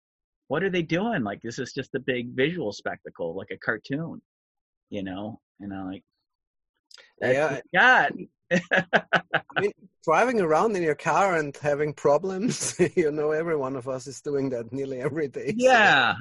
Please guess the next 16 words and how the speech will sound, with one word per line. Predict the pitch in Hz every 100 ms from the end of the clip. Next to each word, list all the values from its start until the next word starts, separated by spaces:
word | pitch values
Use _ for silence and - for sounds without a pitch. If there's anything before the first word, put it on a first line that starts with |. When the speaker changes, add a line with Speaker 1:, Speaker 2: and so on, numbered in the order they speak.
| -
Speaker 1:
yeah. | 156 165 147 120 95 90 - _ _ _ 190
Speaker 2:
<laughs> | - 202 - 160 - _ _ _ _ _ _ _ _ _ _ _ _ _ 131
Speaker 1:
Um, | 113 101 90 85 - _ _ _ _ _ _ _
but | 151 165
yeah, | 160 135
you're | 151 165
right. | 156 147
I | 165
was | 165
just | 147
thinking | 156 143 139
the | 123
other | 117
day | 123 156
how, | 104 92 92 87 _ _ _ _ -
what | 147